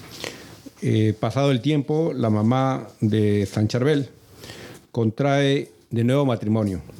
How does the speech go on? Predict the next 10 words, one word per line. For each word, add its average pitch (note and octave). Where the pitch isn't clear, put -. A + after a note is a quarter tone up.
Pero A#2+
esta C#3
vez D3+
lo B2
hace C#3
con B2
un B2+
hombre C3+
muy D3+
creyente, A#2+